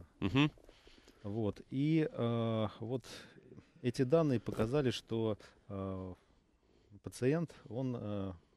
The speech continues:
Speaker 1: голосует ногами, голосует рублем.
Speaker 2: Мгм.
Speaker 1: С одной стороны, в государственных помощь можно бесплатно получить, да? Э, но, э,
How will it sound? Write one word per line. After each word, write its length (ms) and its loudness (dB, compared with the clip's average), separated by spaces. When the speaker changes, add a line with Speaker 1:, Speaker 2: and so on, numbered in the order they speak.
Speaker 1:
голосует 560 -2
ногами, 460 4
голосует 640 -2
рублем. 480 0
Speaker 2:
Мгм. 240 6
Speaker 1:
С 60 -8
одной 180 -2
стороны, 300 -4
в 60 -10
государственных 640 -6
помощь 280 -4
можно 240 -6
бесплатно 480 -4
получить, 460 -14
да? 140 -16
Э, 280 -8
но, 380 -4
э, 460 -12